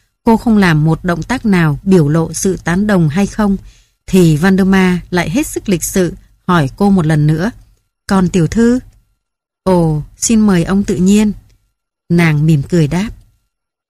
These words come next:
Roniski cắn môi. Sự lịch sự của đại công tử đối với người nữ gia sư là một bài học dành cho gã. Gã cảm thấy chàng cố tình dạy cho gã bài học ấy. Gã đã quá coi thường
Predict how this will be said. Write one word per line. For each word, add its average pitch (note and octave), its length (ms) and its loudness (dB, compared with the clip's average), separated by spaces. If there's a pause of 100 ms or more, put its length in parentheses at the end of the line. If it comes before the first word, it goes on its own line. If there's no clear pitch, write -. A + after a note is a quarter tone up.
(120)
Roniski G3 920 0 (100)
cắn F3 220 0
môi. F#3+ 300 0 (420)
Sự A#3 100 2
lịch F#3+ 200 0
sự F#3 300 0
của F3 100 -4
đại E3 160 -4
công A#3 220 -2
tử D#3+ 380 0
đối F3 200 2
với G3 180 0
người G3 260 2
nữ D#3+ 240 0
gia A3 200 -2
sư A3+ 340 0 (240)
là F3+ 140 0
một D#3+ 240 -2
bài D#3 180 -2
học D3+ 220 -4 (120)
dành D3+ 200 -2
cho F#3 140 -4
gã. E3+ 180 -4 (840)
Gã E3+ 280 -2
cảm D#3 220 -2
thấy D#3+ 380 -2
chàng D#3+ 260 -2 (100)
cố F3 180 0
tình D#3+ 380 0
dạy - 160 -4
cho G#3 160 -4
gã E3+ 240 -6
bài F#3 180 -2
học D3 200 -4
ấy. D#3+ 300 -2 (640)
Gã E3+ 180 0 (260)
đã F#3 160 -4
quá F3+ 420 -4
coi A3+ 160 0
thường F3 380 0